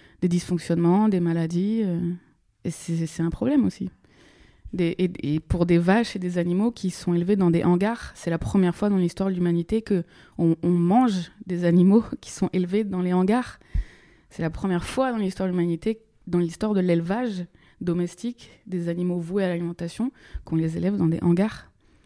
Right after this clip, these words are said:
et qu'on les nourrit avec n'importe quoi. La pêche industrielle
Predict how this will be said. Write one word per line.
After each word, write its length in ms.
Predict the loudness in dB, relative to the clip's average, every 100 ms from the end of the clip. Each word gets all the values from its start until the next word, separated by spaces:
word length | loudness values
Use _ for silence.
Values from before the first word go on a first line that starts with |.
| _
et 80 | -10
qu'on 160 | -4 -4
les 140 | -2
nourrit 260 | -2 0 2
avec 300 | 0 0 2
n'importe 540 | 4 4 2 -6 -6
quoi. 180 | -6 -6 -10 -20 _ _
La 160 | -2 -2
pêche 360 | 0 0 0
industrielle 840 | -2 -2 -6 -8 -4 0 2 0